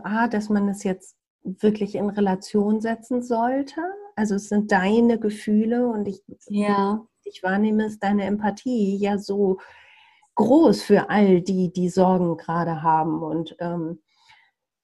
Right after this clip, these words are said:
Speaker 1: selbst Sorgen haben zu dürfen, auch wenn sie vielleicht, ähm, klein sind oder meinetwegen Luxus zu sein scheinen. Ich finde, das hat immer seine Berechtigung,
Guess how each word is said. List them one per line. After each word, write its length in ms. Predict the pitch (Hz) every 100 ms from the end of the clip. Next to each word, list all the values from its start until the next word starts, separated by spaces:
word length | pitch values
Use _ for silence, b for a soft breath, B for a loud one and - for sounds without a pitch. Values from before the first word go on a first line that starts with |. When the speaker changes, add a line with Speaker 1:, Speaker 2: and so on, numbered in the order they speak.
| - -
Speaker 1:
selbst 640 | 185 180 214 214 - _
Sorgen 480 | 208 202 240 220 214
haben 280 | 208 208 196
zu 180 | - 180
dürfen, 720 | 196 240 370 - 185 160 160 - -
auch 280 | 185 208
wenn 160 | 196 190
sie 120 | 190
vielleicht, 540 | 190 196 175 180 180 - _
ähm, 300 | - - 135 - -
klein 480 | - 175 202 254 233
sind 300 | 214 214 214
oder 220 | 190 185
meinetwegen 580 | 185 185 185 180 175 170
Luxus 800 | 170 226 - - 233 233 233 -
zu 160 | 208 185
sein 420 | 165 156 156 156
scheinen. 480 | - 156 - 170 -
Ich 120 | -
finde, 240 | 208 196
das 220 | 190 -
hat 160 | 196 196
immer 300 | - 233 269
seine 320 | 262 208 226
Berechtigung, 920 | 240 220 240 - - 311 - 135 139